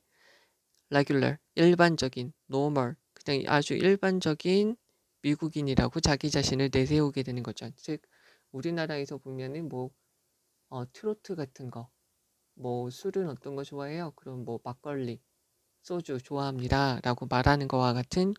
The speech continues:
그런 식의 의미가 있다는 거죠. 미국에서 컨트리 음악은.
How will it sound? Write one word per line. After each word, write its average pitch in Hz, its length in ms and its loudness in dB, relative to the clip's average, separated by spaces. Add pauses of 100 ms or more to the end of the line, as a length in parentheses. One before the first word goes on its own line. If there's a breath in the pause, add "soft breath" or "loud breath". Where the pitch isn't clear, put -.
그런 147 340 0
식의 135 400 -2 (400 soft breath)
의미가 160 400 4
있다는 123 340 -6
거죠. 120 340 -10
미국에서 131 520 -2
컨트리 131 460 -4
음악은. 131 460 2